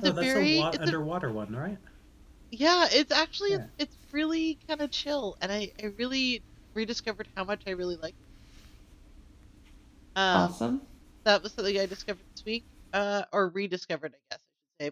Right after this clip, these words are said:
Speaker 2: played it for, like, five seconds, put it down, and then I just picked it up this weekend. Um,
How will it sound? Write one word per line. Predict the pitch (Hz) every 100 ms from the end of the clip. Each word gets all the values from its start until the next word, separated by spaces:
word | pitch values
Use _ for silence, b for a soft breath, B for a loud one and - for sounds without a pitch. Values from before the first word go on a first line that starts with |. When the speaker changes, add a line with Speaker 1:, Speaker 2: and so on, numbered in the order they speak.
| -
Speaker 2:
played | 170
it | -
for, | -
like, | 160 -
five | 175 170
seconds, | 165 170 151
put | 170
it | 156
down, | 165 135 143
and | 147
then | 143
I | 143
just | 139 _ _ _ _ _ _ -
picked | 165
it | 175
up |
this | 180
weekend. | _ _ _ _ _ _ _ _ -
Um, | 247 262 254 254 254 247 247 247 240